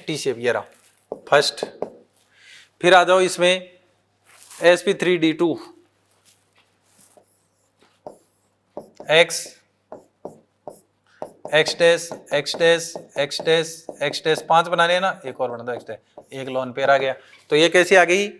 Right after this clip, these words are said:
स्क्वायर पिरामिडल, तो इससे मैच हो जाएगा फोर्थ। और ये वाला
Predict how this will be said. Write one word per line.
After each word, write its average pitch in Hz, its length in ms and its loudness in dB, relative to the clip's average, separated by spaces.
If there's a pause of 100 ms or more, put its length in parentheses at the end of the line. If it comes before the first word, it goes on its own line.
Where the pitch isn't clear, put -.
(500)
स्क्वायर 165 400 4
पिरामिडल, 165 500 2 (1300)
तो 139 300 -8 (340)
इससे 160 240 -2
मैच 156 260 0
हो 160 80 -2
जाएगा 135 320 2 (220)
फोर्थ। 131 360 -2 (300)
और 143 140 0
ये 160 140 4
वाला 175 260 6